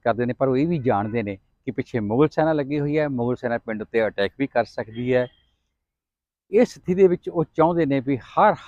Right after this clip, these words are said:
ਹਾਲਤ ਗੁਰੂ ਸਾਹਿਬ ਦੇ ਸਿੰਘ ਗੁਰੂ ਸਾਹਿਬ ਦਾ ਸੀਸ ਲੈ ਕੇ ਅਨੰਦਪੁਰ ਸਾਹਿਬ ਪੁੱਜ ਜਾਣ।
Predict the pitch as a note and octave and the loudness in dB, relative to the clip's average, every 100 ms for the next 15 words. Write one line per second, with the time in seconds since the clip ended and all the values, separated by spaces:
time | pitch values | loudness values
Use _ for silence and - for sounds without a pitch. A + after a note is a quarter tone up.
0 | A2+ C3 D#3+ E3+ - A2 B2+ C#3+ - C3 | 4 8 8 8 2 -4 -2 -2 0 0
1 | C3 B2 - D#3+ D3 A2 C3+ B2+ A#2+ A#2+ | 0 -2 -2 -2 -2 -2 -2 -2 -4 -2
2 | B2 - F#3 - A#2 - C3 A#2 G#2+ G2 | -2 -4 -6 -2 -4 -2 -6 -6 -6 -4
3 | A2 - A#2 A2+ - A#2 F#2 E2+ | -6 -6 -10 -10 -10 -8 -4 -4